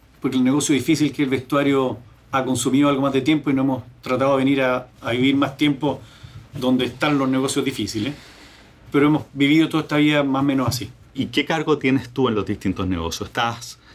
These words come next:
Speaker 2: tienes gerentes generales en cada uno o tú estás actuando como gerente general en
Speaker 1: En el vestuario
Speaker 2: Ah.
Speaker 1: había un, había un gerente general, hoy día, bueno, había un, o un gerente comercial, hoy día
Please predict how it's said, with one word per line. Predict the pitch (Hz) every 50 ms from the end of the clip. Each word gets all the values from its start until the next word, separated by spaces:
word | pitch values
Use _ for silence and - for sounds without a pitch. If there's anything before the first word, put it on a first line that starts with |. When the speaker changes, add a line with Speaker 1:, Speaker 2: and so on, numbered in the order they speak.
| - _ -
Speaker 2:
tienes | - 123 123 123 120
gerentes | - 123 117 120 120 120 -
generales | - 117 104 98 92 98 110 131 143 160 170
en | 156
cada | 143 - 151 147 147 147
uno | 151 160 165 170 175 175 175 170 -
o | - 117 110 107 110 -
tú | - 131 127
estás | 123 - 123 110
actuando | 117 123 120 120 - 117 110 110 110 113 107
como | 107 110 101 101 98 98 95
gerente | 92 - - 107 98 110 107 113 117 92
general | - 101 101 104 107 107 107 101 98
en | 95 92 95 92 87 - - - -
Speaker 1:
En | 175 170
el | 170 165
vestuario | 170 160 - - 196 190 190
Speaker 2:
Ah. | 196
Speaker 1:
había | 196 202
un, | 160 - - -
había | 160 165 165 175
un | 180 175
gerente | - 175 180 170 175
general, | - 185 185 180 175
hoy | 170 160
día, | 147 160 165 165 160 151 147 135 - - -
bueno, | 170 156 143 123 117
había | 120 127 139 151
un, | 151 143 139 135 127 127 123 123
o | 117 113
un | 123 127 127
gerente | - 127 127 123 127
comercial, | 120 117 113 - - - 180 180 180 160
hoy | 139 135
día | 127 131 139 139 135 127